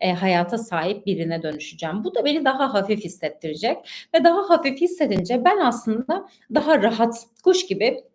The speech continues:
bir hayat yaşayabileceğimi düşünüyorum diyelim, tamam mı? Bunu istiyorum. Ruhum bunun için atıyor diyelim. Ve böylece ben,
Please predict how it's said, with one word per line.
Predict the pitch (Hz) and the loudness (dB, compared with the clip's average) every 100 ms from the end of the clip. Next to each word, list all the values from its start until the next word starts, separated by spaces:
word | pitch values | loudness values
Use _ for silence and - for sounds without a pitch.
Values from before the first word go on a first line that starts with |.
| _ | _
bir | 196 226 | 0 0
hayat | 185 196 190 190 | 2 0 0 0
yaşayabileceğimi | 185 180 180 175 156 156 151 147 135 - _ _ | -2 0 0 0 -2 -6 -8 -8 -10 -14 _ _
düşünüyorum | 175 175 156 160 156 151 | -10 -8 -8 -8 -8 -8
diyelim, | 175 | -8
tamam | 190 339 226 | -6 -2 0
mı? | 190 | 2
Bunu | 214 | 2
istiyorum. | 214 - - - - - - - - | 2 -2 -8 -10 -10 -16 -20 -20 2
Ruhum | 247 220 208 202 | 4 4 2 2
bunun | 208 190 | 4 2
için | 170 - 165 | 0 -4 -6
atıyor | - - - - | -8 -8 -10 -8
diyelim. | - 151 - _ _ _ _ _ - | -14 -16 -20 _ _ _ _ _ 4
Ve | 240 233 | 6 8
böylece | 392 233 185 302 285 | 6 6 6 4 6
ben, | 277 185 | 6 4